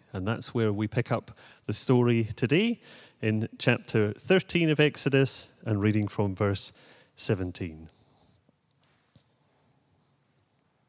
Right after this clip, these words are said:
When Pharaoh let the people go,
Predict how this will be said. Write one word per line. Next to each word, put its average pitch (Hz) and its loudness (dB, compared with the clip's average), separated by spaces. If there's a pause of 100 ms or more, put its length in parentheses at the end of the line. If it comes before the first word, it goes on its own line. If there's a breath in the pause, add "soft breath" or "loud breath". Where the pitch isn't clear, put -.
(1300 soft breath)
When 135 4
Pharaoh 190 6
let 170 4
the 139 2
people 139 6 (120)
go, 143 6